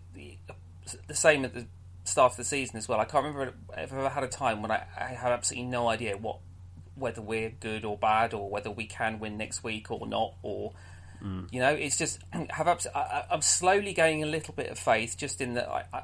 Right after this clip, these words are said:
Speaker 1: I can see some positive things. I can see the way that we're defending much better. We're giving up very few big chances. We'll talk about De Gea, but <clears throat> I think I'm, I'm f-, crossing my fingers that now his future's sorted.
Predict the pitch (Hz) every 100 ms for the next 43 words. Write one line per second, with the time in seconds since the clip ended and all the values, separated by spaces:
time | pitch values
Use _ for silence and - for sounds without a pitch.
0 | - 123 123 - 151 127 - 113 127 -
1 | 113 - 107 110 104 117 - 139 127 117
2 | 110 107 113 117 117 107 107 - 117 107
3 | 113 110 123 123 120 - 127 117 113 123
4 | 113 107 - - - - - - - -
5 | 120 - 120 107 104 113 117 120 160 143
6 | - 123 107 - - - - 127 127 113
7 | 110 110 113 - - - 156 113 - 127
8 | 117 - - 110 110 117 - - - -
9 | - 139 120 117 - 117 107 - 120 117
10 | 110 104 - - - 117 - 117 101 -
11 | - 120 113 104 113 98